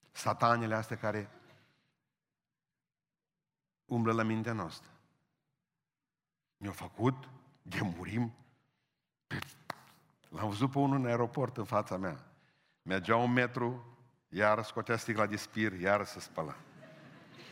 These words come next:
Mai mergea un metru, eram la rând cu George, ce George, trag un șut, stai, mă, că poate află că ești diacon la noi, nu? Mai mergea un metru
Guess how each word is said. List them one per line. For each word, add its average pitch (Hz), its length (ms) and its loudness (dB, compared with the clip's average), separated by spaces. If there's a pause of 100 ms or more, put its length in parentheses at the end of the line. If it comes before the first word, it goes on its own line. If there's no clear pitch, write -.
(1300)
Mai 95 140 0
mergea 101 300 4
un 127 160 4
metru, 127 320 2
eram 117 240 6
la 123 120 4
rând 127 220 0
cu 120 80 -2
George, 104 380 2
ce 95 160 -6
George, 107 340 2
trag 123 260 2
un 123 100 -2
șut, 113 200 -6
stai, 127 220 -2
mă, 131 100 0
că 110 300 2
poate 104 220 0
află 113 320 -2
că 95 80 -2
ești 98 160 0
diacon 101 340 2
la 95 60 -2
noi, 92 200 -2
nu? 107 300 0 (1200)
Mai 95 160 -2
mergea 101 280 0
un 120 160 2
metru 120 540 -2